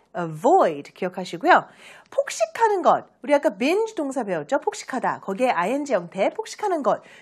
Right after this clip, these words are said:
요 단어는요, 자칫 잘못하면요, binging으로 발음할 수가 있는데 꼭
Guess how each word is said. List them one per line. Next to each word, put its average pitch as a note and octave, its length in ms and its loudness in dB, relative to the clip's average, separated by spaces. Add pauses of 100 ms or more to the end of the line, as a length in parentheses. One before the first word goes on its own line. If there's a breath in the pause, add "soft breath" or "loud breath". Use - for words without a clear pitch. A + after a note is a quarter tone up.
(120)
요 F4 160 8
단어는요, A#3 520 2 (560 loud breath)
자칫 D#4 320 0
잘못하면요, B3+ 640 0 (480 loud breath)
binging으로 F#4+ 1160 4
발음할 C4+ 340 -2
수가 C#4 220 -8
있는데 F#3+ 520 0 (200)
꼭 C5 300 2